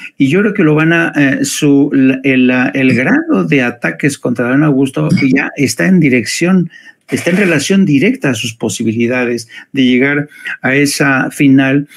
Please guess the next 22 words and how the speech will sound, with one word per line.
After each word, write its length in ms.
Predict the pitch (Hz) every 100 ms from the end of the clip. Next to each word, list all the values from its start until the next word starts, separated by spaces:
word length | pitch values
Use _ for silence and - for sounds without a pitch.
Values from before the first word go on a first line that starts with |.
| - - -
eh, 320 | 139 131 131
con 200 | - 135
una, 340 | 151 160 165 147
¿cómo 180 | 165
se 100 | 156
llama? 180 | 160 -
Una 200 | 175 175
final 560 | 160 - - 151 160 165
de 200 | 151 -
foto, 600 | - 196 190 - 151 110 _ - -
foto, 720 | - 185 170 165 160 139 127 131
¿cómo 120 | 151
se? 240 | - - 151
Este, 260 | - -
de, 320 | 123 117 117
de 120 | 113 113
foto, 280 | 214 277 156
una 200 | 175 170
final 260 | 170 180
de 80 | 156
foto, 320 | 165 240 120
¿no? 220 | 120 190